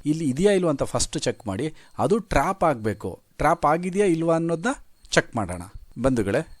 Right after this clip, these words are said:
ಇಲ್ಲಿದೆ ಸಾವಿರದ ಎಂಟುನೂರ ಮೂವತ್ತಾರು ಲಾಟ್. ಇದನ್ನ ಇಲ್ಲಿ ಟ್ರ್ಯಾಪ್ ಆಗ್ಬೇಕು ಅಂತ ಹೇಳಿದೀನಿ. ಹಾಗಾದ್ರೆ ಆಗಿದೆಯಾ ಇಲ್ವಾ? ಏನಂತ ಹಾಕಿದೀವಿ? ಟ್ರ್ಯಾಪ್ ಆಗ್ಬೇಕು,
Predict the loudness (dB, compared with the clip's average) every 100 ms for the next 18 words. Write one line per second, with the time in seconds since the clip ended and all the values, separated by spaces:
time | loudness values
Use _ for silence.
0 | -8 -4 0 2 0 -4 0 4 4 2
1 | 0 -2 -4 -2 0 0 0 0 -2 -4
2 | -4 -4 -8 -8 -8 -10 -10 -18 -16 -8
3 | -6 -4 -6 -8 -14 -20 -4 0 0 2
4 | 2 2 2 2 2 -2 -4 -4 -6 -8
5 | -6 -6 -6 -12 -12 -6 -4 -2 -2 -2
6 | -2 0 0 0 -4 -6 -4 0 2 2
7 | -2 -6 -6 -6 -6 -10 -20 -18 -4 0
8 | 0 0 0 0 -2 -6 -4 -6